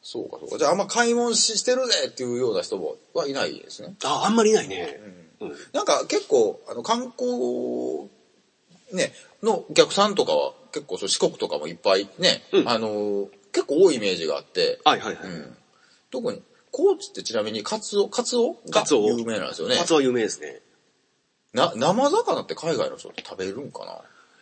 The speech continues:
Speaker 2: えー、どうなんやろな。でも、す-、寿司っていう日本語がそのまま英語になってしまってるぐらいやから、
Speaker 1: うん。
Speaker 2: お寿司は、
Speaker 1: あー、そっか、食べるか。
Speaker 2: うん。あの、わさびとかつけたら、
Speaker 1: うん。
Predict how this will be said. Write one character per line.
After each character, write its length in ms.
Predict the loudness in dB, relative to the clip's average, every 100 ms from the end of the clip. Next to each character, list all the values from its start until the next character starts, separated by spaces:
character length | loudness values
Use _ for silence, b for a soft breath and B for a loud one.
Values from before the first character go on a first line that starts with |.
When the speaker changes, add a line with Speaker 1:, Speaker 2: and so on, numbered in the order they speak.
| -8 -2
Speaker 2:
え 420 | 0 2 0 0
ー、 40 |
ど 320 | 2 4 6
う 20 | 6
な 140 | 4
ん 80 | -2
や 120 | -6
ろ 100 | -6
な。 160 | -6 -4
で 80 |
も、 180 | 0 0 -2 -6
す-、 240 | -6 -6 _ 0
寿 180 | 4
司 180 | 6 6
っ 40 | 2 -8 -4
て 100 | -2
い 60 | -2
う 120 | -2
日 120 | 0
本 200 | 2 2
語 60 | 2
が 80 |
そ 100 | 0 2
の 80 |
ま 100 | 4
ま 80 | 6
英 100 | 4
語 120 | 4
に 40 | 2
な 60 |
っ 40 | -2
て 60 |
し 100 | -4
ま 100 | -4
っ 20 | -2
て 100 | -2
る 60 |
ぐ 80 | 2
ら 80 | 0
い 20 |
や 60 | 0
か 80 |
ら、 180 | -6 -8 -8
Speaker 1:
う 80 | -4
ん。 40 | 0
Speaker 2:
お 40 |
寿 180 | 4 6
司 460 | 6 4 4 4 6
は、 240 | 8 8
Speaker 1:
あ 80 | 6
ー、 40 |
そ 60 | 4
っ 40 |
か、 60 | 0
食 340 | -2 -6 -4 2
べ 60 |
る 40 | 4
か。 0 | 2
Speaker 2:
う 0 |
ん。 180 | -6 -16 -4
あ 100 | 2 4
の、 160 | 6
わ 100 | 6
さ 140 | 6 2
び 100 | 0
と 80 |
か 80 | -2
つ 80 | -2
け 80 | -2
た 80 | -2
ら、 240 | -2 -6 -12
Speaker 1:
う 40 | -12
ん。 200 | -12